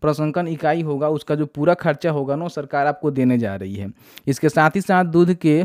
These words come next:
प्रसंस्करण इकाई के लिए चार अरब, ठीक है, उन्नीस करोड़ अस्सी लाख रुपए खर्च किए जाएंगे।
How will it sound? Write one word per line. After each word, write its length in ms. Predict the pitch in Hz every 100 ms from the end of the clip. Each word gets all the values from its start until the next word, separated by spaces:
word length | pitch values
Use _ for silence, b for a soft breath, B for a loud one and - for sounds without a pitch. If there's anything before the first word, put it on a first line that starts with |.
| -
प्रसंस्करण 560 | 151 156 151 143 170
इकाई 420 | 170 156 160 151 160
के 340 | 156 135 165 -
लिए 300 | 135 147 160
चार 380 | 156 160 151 170
अरब, 500 | - 151 139 156 208 -
ठीक 200 | 190 -
है, 120 | 113 -
उन्नीस 320 | 135 156 180 -
करोड़ 340 | 160 143 151
अस्सी 340 | - 139 -
लाख 260 | 175 165 160
रुपए 300 | 151 151 156 -
खर्च 260 | 151 151
किए 220 | - 139
जाएंगे। 460 | 127 123 120 127 185